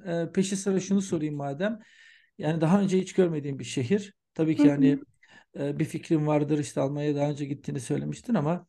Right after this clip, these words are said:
Speaker 2: Evet.
Speaker 1: gene de bir nevi bir bilinmezliğe doğru bir yolculuk.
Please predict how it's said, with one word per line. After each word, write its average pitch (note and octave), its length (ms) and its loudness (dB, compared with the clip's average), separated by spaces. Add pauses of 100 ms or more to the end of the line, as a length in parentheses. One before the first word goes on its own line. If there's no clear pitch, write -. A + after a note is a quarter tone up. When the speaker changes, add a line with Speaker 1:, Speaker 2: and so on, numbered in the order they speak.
Speaker 2:
Evet. G3 120 -8
Speaker 1:
gene C#3+ 260 -2
de F3+ 280 2 (360)
bir E3 320 0
nevi F3+ 460 4 (300)
bir F3 300 4
bilinmezliğe D#3+ 840 2
doğru D#3 280 -2
bir G3 100 6
yolculuk. D3+ 580 0